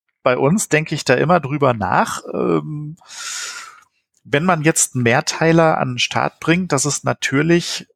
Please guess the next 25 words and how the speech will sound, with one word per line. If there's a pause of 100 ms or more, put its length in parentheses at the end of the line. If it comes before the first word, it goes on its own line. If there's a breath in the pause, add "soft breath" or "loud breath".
Rollen
gibt, (200)
die,
äh,
den
Leuten
irgendwo
ans,
ans (100)
Herz
wachsen (140)
und
die
die
auch
gerne
befüllen.
Und
wir
haben
ja
auch
so
ein,
zwei